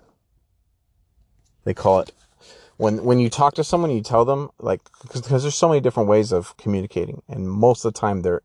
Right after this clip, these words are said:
interweaving multiple m-, ways of communicating an idea. So before they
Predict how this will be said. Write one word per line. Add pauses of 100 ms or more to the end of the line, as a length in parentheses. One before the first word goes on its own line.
interweaving
multiple
m-,
ways
of
communicating
an
idea. (420)
So (100)
before
they